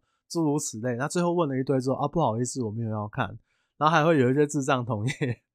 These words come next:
<laughs> 然后打来那边假装问说：“哎，啊，请问这屋主自住吗？”哎，这个他就是想要去开发，你知道，你要花很多时间去应付这些人，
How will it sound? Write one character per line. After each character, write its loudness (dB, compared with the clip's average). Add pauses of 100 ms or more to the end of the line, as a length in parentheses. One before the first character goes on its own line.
<laughs> -20
然 -10
后 -6
打 -2
来 -6
那 -6
边 -4
假 -6
装 -6
问 -4
说 -10 (100)
：“哎， -6 (220)
啊， -4
请 -4
问 -2
这 -2
屋 0
主 -6
自 -6
住 -8
吗？” -4 (440)
哎， -4
这 -8
个 0 (280)
他 2
就 2
是 0
想 4
要 4
去 0
开 2
发， 4
你 -6
知 -6
道， 0
你 -4
要 0
花 0
很 -4
多 -2
时 -4
间 -2
去 -8
应 -2
付 -8
这 -6
些 -8
人， -12